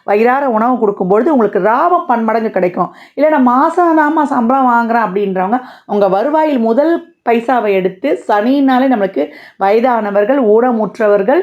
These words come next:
அந்த மாதிரி வே-, த-, நடைபாதையோரம், வீதியோரம் இருப்பவர்களுக்கு வயிறார ஒரு உணவை வாங்கி கொடுத்துருங்க. அதே போல, அஹ், ஜீவராசிகள்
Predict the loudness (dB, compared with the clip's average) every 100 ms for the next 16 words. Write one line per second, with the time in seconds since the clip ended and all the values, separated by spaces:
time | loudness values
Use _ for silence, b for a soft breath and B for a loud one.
0 | B B -6 -4 -2 0 0 -2 -2 0
1 | 2 2 0 0 2 0 0 -2 0 2
2 | 2 0 0 0 2 2 2 0 0 0
3 | -2 -4 -2 -2 2 2 2 0 0 0
4 | 2 2 0 -4 -12 -14 -10 -10 -14 b
5 | b _ 0 0 0 -2 -2 -4 B B
6 | -6 -4 2 4 4 2 0 -4 -6